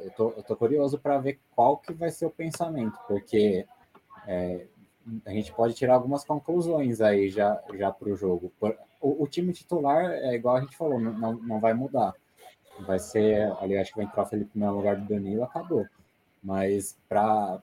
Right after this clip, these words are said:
pra opção de banco ali, eu, eu acho que ainda tem, tem algumas coisas assim ainda pra, pra definir, cara. O Danilo é um cara que eu acho que vai entrar no jogo, independente de, de tá ganhando ou perdendo, ele é um cara que eu acho que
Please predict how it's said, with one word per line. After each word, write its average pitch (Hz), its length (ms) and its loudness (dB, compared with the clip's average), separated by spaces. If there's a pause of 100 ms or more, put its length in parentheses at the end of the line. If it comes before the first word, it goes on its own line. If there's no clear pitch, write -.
(140)
pra 113 280 2
opção 120 340 -4
de 117 100 -4
banco 113 460 0
ali, 104 320 2
eu, 139 260 0
eu 120 140 2
acho 113 180 -2
que - 80 -6
ainda 135 220 -2
tem, 139 800 -6 (140)
tem - 100 0
algumas 131 460 -4
coisas 139 400 -2
assim 131 160 -8
ainda 139 160 -4
pra, 151 220 -4
pra 139 220 -2
definir, 143 520 -2
cara. - 180 -8 (380)
O 110 80 0
Danilo 123 420 2
é 165 60 2
um 147 80 0
cara 131 240 4
que - 100 -8
eu 120 60 2
acho - 120 -2
que - 80 -4
vai 107 200 2
entrar 104 340 -2
no 107 140 -2
jogo, 113 560 0
independente 104 720 -2
de, 92 420 -2 (560)
de 90 140 -14
tá 101 140 0
ganhando 98 340 0
ou 98 60 -8
perdendo, 98 440 0
ele 107 120 2
é 101 40 2
um 98 60 -4
cara 104 240 -4
que - 80 -8
eu 104 40 2
acho 101 160 -6
que 107 160 -4